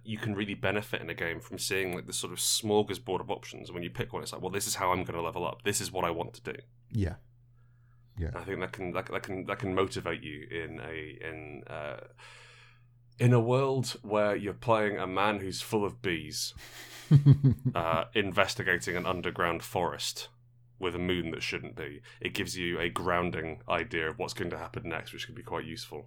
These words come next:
Speaker 2: Yeah, and another thing the beats do, which I find really enjoyable, is that you can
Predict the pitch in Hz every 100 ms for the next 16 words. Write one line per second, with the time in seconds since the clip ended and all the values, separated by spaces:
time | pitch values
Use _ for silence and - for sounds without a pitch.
0 | - 101 78 - - - 101 95 101 101
1 | 92 90 85 85 80 - 82 78 71 80
2 | 76 85 78 85 82 78 78 76 - 90
3 | 82 76 92 85 82 87 85 - - -
4 | - - - - 85 101 95 92 - 92